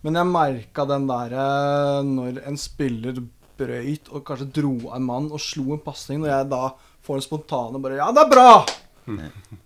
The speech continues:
Speaker 1: Så plutselig, jeg var alene om det.
Speaker 2: Mm. <laughs> Ja.
Speaker 1: Og da føler jeg ganske liten,
Speaker 2: Ja,
Speaker 1: altså.
Speaker 2: det gjør det faktisk. Det er sant.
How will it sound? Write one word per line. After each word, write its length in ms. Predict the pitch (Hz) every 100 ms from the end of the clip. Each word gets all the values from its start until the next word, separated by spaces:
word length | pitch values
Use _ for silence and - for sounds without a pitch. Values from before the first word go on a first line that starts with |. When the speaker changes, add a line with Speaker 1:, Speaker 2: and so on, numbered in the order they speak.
| _ -
Speaker 1:
Så 160 | 185
plutselig, 260 | 180 180 185
jeg 120 | 175
var 80 | 175
alene 340 | 185 170 131 113
om 80 |
det. 100 | 190 - - -
Speaker 2:
Mm. 680 | 80 82 85 - - 101 92
<laughs> 60 | - - - -
Ja. 120 | - - -
Speaker 1:
Og 140 | - 151 - -
da 220 | - 170
føler 340 | - 247 151 185
jeg 80 |
ganske 200 | 196 -
liten, 240 | 220 190 269
Speaker 2:
Ja, 40 | 302
Speaker 1:
altså. 200 | 101 98
Speaker 2:
det 80 | 92
gjør 100 | 101
det 120 | 90
faktisk. 400 | 87 - 95 - - - - - - - -
Det 80 | -
er 120 | 92 90
sant. 220 | 87